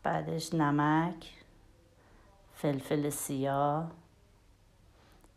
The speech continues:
و پودر پاپریکا رو به تخم مرغا اضافه می‌کنیم. اونا رو هم یکم هم می‌زنیم.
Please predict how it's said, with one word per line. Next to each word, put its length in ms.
و 200
پودر 500
پاپریکا 680
رو 500
به 100
تخم 360
مرغا 300
اضافه 480
می‌کنیم. 520
اونا 220
رو 100
هم 100
یکم 360
هم 260
می‌زنیم. 760